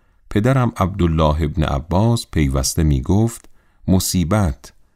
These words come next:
مصیبت بزرگ همان بود که میان رسول خدا و نوشته‌اش فاصله انداختند و نگذاردند که آن مکتوبی را که در نظر داشت بنویسد و به علت اختلاف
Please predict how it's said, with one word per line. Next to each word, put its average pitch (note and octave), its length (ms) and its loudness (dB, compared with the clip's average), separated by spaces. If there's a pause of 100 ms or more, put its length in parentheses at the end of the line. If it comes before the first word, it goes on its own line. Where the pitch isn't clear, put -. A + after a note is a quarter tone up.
(240)
مصیبت F#2 560 0
بزرگ F#2+ 600 0
همان G#2 340 2
بود G2 280 2
که F#2 120 0
میان F2+ 460 2
رسول F2 500 0
خدا F2 520 0 (440)
و E2+ 100 4
نوشته‌اش D#2+ 720 0
فاصله E2+ 520 -2
انداختند D2 920 0 (580)
و F2 80 2
نگذاردند E2+ 1160 0
که - 160 -4 (100)
آن E2+ 280 2
مکتوبی G2 560 0
را F2 200 0
که - 160 -2
در D#2 260 0
نظر D2 280 0
داشت C#2+ 580 0
بنویسد F2+ 640 0 (600)
و E2 80 2
به C#2 200 -2
علت D#2+ 460 -2
اختلاف D#2 680 0